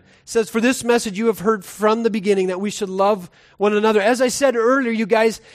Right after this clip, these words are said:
this message is not old. Love has been there from the beginning, from the time that God spoke the cosmos into existence,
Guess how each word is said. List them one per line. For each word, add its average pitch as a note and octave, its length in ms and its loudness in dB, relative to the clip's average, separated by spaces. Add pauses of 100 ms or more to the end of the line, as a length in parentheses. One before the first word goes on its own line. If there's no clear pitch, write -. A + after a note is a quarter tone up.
(120)
this B3 220 -2
message C4 340 0
is A3 140 -4
not A3+ 220 4
old. G#3 440 2 (2000)
Love A#3+ 260 2
has A#3+ 120 -2
been A#3+ 220 0
there B3+ 120 2
from A#3 180 0
the G#3 60 -4
beginning, G#3+ 420 0
from A3+ 160 -6
the A3 100 4
time B3+ 300 0
that G#3+ 200 0
God A3+ 360 0
spoke - 440 -2
the B3+ 100 -2
cosmos A#3+ 640 2
into A3+ 260 0
existence, A3+ 600 -4